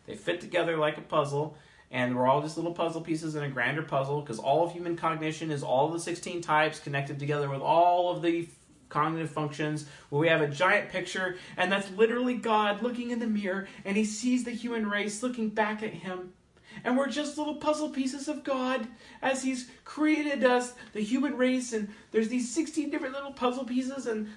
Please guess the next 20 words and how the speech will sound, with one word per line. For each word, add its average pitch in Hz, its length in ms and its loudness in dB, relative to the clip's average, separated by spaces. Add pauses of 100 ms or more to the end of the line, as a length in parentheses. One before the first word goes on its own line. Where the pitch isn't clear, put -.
they 240 100 2
all 285 200 6
have 294 100 2
different 277 320 -2
dimensions 254 540 0
of 233 100 0
eight 294 180 -4
cognitive 277 480 0
functions, 240 560 -2 (240)
multiplied 262 500 2
by 233 100 0
four 330 280 0
sides 269 380 2
of - 60 -6
the 254 80 0
mind, 226 400 4 (180)
and 220 160 4
it's 220 160 0
just 226 320 -2
super 226 460 2